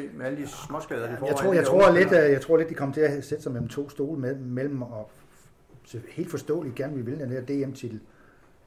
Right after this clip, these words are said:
Speaker 2: for ungdom, samtidig med, at de skulle skabe nogle resultater med Superliga-holdet i, i det der nedrykningsspil.
Speaker 1: Interessant.
Speaker 2: Det er Max Fenger og de der, som de spiller jo hele tiden. Og, og, og det er der jo nogen,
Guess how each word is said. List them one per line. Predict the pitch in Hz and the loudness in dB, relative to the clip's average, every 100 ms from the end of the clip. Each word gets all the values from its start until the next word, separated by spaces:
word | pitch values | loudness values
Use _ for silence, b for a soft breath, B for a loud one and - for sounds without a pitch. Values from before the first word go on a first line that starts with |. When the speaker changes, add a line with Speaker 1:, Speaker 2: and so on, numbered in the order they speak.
| _ _ _ | _ _ _
Speaker 2:
for | - 120 | -6 -6
ungdom, | 120 160 151 107 - | -4 -6 -6 -8 -10
samtidig | - 139 180 135 110 | -10 -8 -6 -6 -4
med, | 117 151 - _ _ _ _ _ _ - | -4 -6 -10 _ _ _ _ _ _ -20
at | 117 | -18
de | 113 | -16
skulle | - 117 | -16 -12
skabe | 120 143 | -10 -10
nogle | 127 107 | -10 -12
resultater | 107 120 123 117 | -12 -10 -8 -8
med | 110 104 98 _ _ _ | -10 -10 -14 _ _ _
Superliga-holdet | - 143 123 110 107 104 104 | -10 -8 -6 -6 -6 -8 -12
i, | 95 - - | -16 -20 -14
i | |
det | 113 117 | -8 -6
der | 120 | -4
nedrykningsspil. | 143 143 101 - 107 - B B - | -4 -6 -10 -14 -20 -20 B B -14
Speaker 1:
Interessant. | 117 113 104 139 - | -12 -8 -6 -6 -6
Speaker 2:
Det | |
er | 123 | -6
Max | 131 - | -6 -6
Fenger | 143 165 139 | -8 -6 -6
og | 113 110 101 - | -6 -10 -14 -16
de | 127 | -10
der, | 143 131 - - | -8 -8 -10 -14
som | - 120 | -16 -16
de | 117 | -16
spiller | 127 147 160 | -10 -6 -6
jo | 110 - - _ _ _ _ _ _ _ - - - - - - - - - | -6 -12 -20 _ _ _ _ _ _ _ -12 -6 -4 -6 -10 -20 -20 -16 -10
hele | 160 | -8
tiden. | 156 165 - - _ - _ _ _ _ _ | -8 -10 -12 -20 _ -20 _ _ _ _ _
Og, | 110 - | -20 -20
og, | 117 | -20
og | 98 95 92 | -20 -20 -6
det | 143 | -4
er | 139 | -2
der | 113 | -4
jo | 107 | -8
nogen, | 143 151 | -10 -14